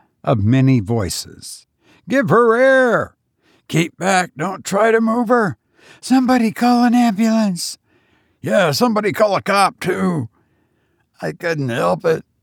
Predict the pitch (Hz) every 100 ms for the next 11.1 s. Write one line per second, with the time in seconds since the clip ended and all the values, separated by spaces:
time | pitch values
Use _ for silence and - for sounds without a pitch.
0 | _ _ _ _ _ - 98 117 - 135
1 | 98 123 123 127 135 135 120 110 123 123
2 | 123 - 139 120 - 117 - 87 - -
3 | _ _ _ _ _ - - 208 143 -
4 | - 208 190 185 - - - 180 - 165
5 | 170 156 160 160 131 147 156 170 160 135
6 | 107 - _ _ - - 165 202 196 185
7 | 202 143 165 180 185 165 170 165 170 131
8 | 156 139 - 143 160 165 135 _ _ _
9 | - 110 113 101 104 - 98 80 120 104
10 | - 135 123 101 110 113 92 92 76 76